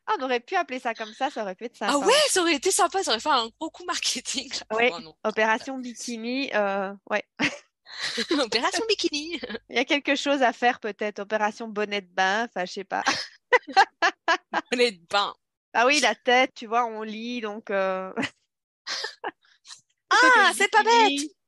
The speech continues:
Speaker 1: Oui, tu vois.
Speaker 2: Ok, j'avais pas compris, mais bon. <laughs> Je
Speaker 1: Ah oui,
Speaker 2: viens
Speaker 1: donc
Speaker 2: de
Speaker 1: c'est que c'est
Speaker 2: comprendre.
Speaker 1: pas si simple que ça. Bon. <laughs>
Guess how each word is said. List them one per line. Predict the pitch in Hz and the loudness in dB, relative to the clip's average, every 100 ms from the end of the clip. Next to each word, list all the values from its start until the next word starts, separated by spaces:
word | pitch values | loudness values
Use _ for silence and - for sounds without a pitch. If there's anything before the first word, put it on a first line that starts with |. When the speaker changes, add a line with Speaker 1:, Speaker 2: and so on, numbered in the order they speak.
| - | -2
Speaker 1:
Oui, | 254 330 | 0 0
tu | - | -4
vois. | 240 247 330 - _ _ _ _ _ - 277 - | 0 0 0 -8 _ _ _ _ _ -6 -6 -6
Speaker 2:
Ok, | 294 - 381 339 220 | -14 -6 -2 0 0
j'avais | 208 277 | -2 -6
pas | 370 | -8
compris, | 320 - 180 | -12 -12 -14
mais | 156 | -14
bon. | 147 160 | -8 -4
<laughs> | - 262 196 | 0 0 -2
Je | 196 | 2
Speaker 1:
Ah | 247 | 6
oui, | 277 | 6
Speaker 2:
viens | 311 | 4
Speaker 1:
donc | 247 | 0
Speaker 2:
de | 294 | 0
Speaker 1:
c'est | 247 | -2
que | 240 | 0
c'est | 254 | -2
Speaker 2:
comprendre. | - 254 254 | 2 2 2
Speaker 1:
pas | |
si | - 233 220 | -6 -14 -8
simple | 240 220 - | -2 -4 -4
que | 226 | -12
ça. | - 120 _ | -8 -8 _
Bon. | 208 - _ _ _ _ - | -6 -6 _ _ _ _ -16
<laughs> | - - 415 - 370 _ - | -2 2 2 2 -2 _ -6